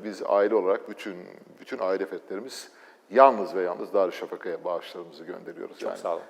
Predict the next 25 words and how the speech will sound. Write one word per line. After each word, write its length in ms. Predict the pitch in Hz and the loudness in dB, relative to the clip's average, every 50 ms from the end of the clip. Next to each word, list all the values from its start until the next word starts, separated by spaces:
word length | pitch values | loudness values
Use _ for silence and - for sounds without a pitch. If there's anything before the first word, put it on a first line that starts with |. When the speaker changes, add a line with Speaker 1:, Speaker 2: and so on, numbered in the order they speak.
| - - | -10 -4
Speaker 1:
çok 220 | - 208 196 - | -4 -4 -2 2
güvenilir 320 | - 156 147 139 139 135 98 | 4 4 6 6 6 4 2
buluyoruz, 440 | 92 90 87 92 92 90 127 - - - | 2 -6 -6 -4 -6 -6 -6 -8 -6 -2
e, 320 | 117 107 101 - 82 85 | 0 2 2 0 0 2
ve 260 | 107 123 123 131 - 110 | 4 4 4 4 6 6
bağışların 420 | 117 123 127 - - 143 135 127 | 6 8 6 4 2 -2 -2 -2
yerine 260 | 117 120 120 120 123 | 0 -2 -2 -2 -2
ulaştığını 600 | 120 113 113 110 101 - - - 110 104 98 95 - - - | -2 2 2 2 2 0 -6 -6 -4 -4 -4 -6 -6 -10 -10
inanıyoruz 580 | - 104 113 110 110 110 95 82 85 85 - - - - | -6 -2 -2 0 2 2 2 0 -2 -8 -12 -16 -16 -14
bu, 60 | - | -12
e, 120 | 90 90 85 87 87 87 - - - - - - - | -10 -10 -10 -10 -14 -16 -18 -20 -20 -20 -16 -10 -8
bu 240 | 95 90 87 - - - - - - - - - - _ - | -8 -8 -8 -10 -14 -20 -20 -20 -20 -20 -20 -20 -20 _ -14
sayede. 460 | - - 98 92 85 80 76 - - - - - | -6 -2 -2 0 0 -2 -6 -8 -10 -10 -10 -8
O 260 | - 85 78 - - | -4 -4 -4 -4 -4
sebeple 420 | - - 127 107 92 - - 120 - | -2 0 0 0 0 -2 -4 -10 -10
içimiz 360 | - - - - 101 101 107 - - - 220 | -10 -10 -10 -10 -10 -10 -12 -12 -4 2 2
rahat. 220 | 202 185 175 - - - - | 2 2 0 -6 -8 -10 -10
Hani 160 | 208 196 190 - - - - - - - - - - | -10 -10 -10 -12 -16 -20 -20 -20 -20 -20 -20 -12 -4
Speaker 2:
Çok 80 | - 101 | -2 0
Speaker 1:
eğer 80 | 98 90 | 0 0
Speaker 2:
sağ 160 | - 95 87 90 | 0 -2 -4 -4
olun. 180 | 92 - 95 92 | -6 -8 -8 -6
Speaker 1:
bir 180 | 104 101 - - - - - - - 101 | -6 -6 -8 -8 -14 -20 -20 -16 -8 -2
görevimiz 440 | 101 117 113 113 110 104 107 95 101 | 2 4 4 4 4 2 2 6 8
varsa 280 | 123 107 95 - - | 8 8 8 6 -2